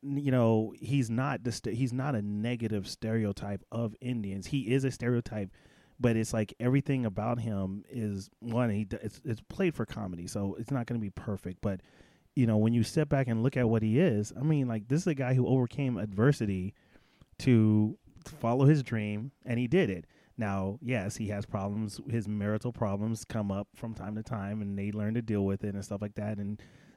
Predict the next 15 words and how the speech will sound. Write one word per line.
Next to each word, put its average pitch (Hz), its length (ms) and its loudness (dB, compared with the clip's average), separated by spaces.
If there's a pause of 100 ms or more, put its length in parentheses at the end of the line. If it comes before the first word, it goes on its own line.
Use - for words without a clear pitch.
the 104 180 -4
eight 120 180 -2
kids 107 580 -2
and 95 220 -8 (320)
stuff 117 220 0
like 107 160 -2
that. 151 220 2
But 113 100 4
it's 110 100 0
like, 107 160 0 (260)
that's - 240 -4
the 113 100 0
things 113 300 -2
that 110 140 0
happen. 92 420 -6